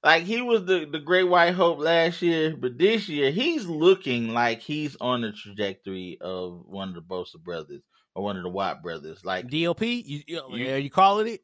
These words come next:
Speaker 2: Are you,
Speaker 1: I, I
Speaker 2: are
Speaker 1: would
Speaker 2: you,
Speaker 1: call,
Speaker 2: are you
Speaker 1: I've
Speaker 2: saying,
Speaker 1: been
Speaker 2: like,
Speaker 1: called
Speaker 2: you're
Speaker 1: it.
Speaker 2: out?
Speaker 1: I've been
Speaker 2: Uh,
Speaker 1: called it just because I saw
Speaker 2: <laughs>
Speaker 1: his, when you got the talent with the motor, that's different. You don't always get that. You'll have the talent without the motor, like Javon Curse.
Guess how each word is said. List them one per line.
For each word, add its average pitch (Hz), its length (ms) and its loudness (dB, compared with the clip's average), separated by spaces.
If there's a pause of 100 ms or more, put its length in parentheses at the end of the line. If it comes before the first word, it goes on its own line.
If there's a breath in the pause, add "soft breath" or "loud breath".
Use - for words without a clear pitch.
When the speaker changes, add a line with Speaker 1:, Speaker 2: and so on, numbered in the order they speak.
Speaker 2:
Are 131 80 -4
you, - 60 4
Speaker 1:
I, 254 280 10
I 370 160 12
Speaker 2:
are - 60 8
Speaker 1:
would 240 80 10
Speaker 2:
you, - 60 0
Speaker 1:
call, 240 100 10
Speaker 2:
are - 60 10
you - 80 12
Speaker 1:
I've 381 60 12
Speaker 2:
saying, 277 120 6
Speaker 1:
been 302 80 6
Speaker 2:
like, 269 80 -2
Speaker 1:
called 214 240 12
Speaker 2:
you're 196 80 6
Speaker 1:
it. 208 60 8
Speaker 2:
out? 220 220 8
Speaker 1:
I've 208 60 -2
been 214 180 4
Speaker 2:
Uh, - 60 -12
Speaker 1:
called 175 300 8
it 135 140 -2
just 175 200 2
because 170 340 0
I 175 240 6
saw 147 440 8
Speaker 2:
<laughs> - 0 -
Speaker 1:
his, 143 380 0 (680)
when 160 220 2
you 247 180 2
got 190 240 4
the 127 100 -2
talent 185 480 2
with 175 220 4
the 180 80 6
motor, 175 540 6 (260)
that's 175 380 4
different. 123 560 0 (180)
You 185 160 6
don't 208 120 12
always 165 360 8
get 147 240 0
that. 104 180 2
You'll 147 200 2
have 147 260 4
the - 100 -4
talent 139 520 0 (340)
without 127 340 10
the 139 60 -4
motor, 139 340 4
like 113 440 6
Javon 120 480 4
Curse. 135 480 2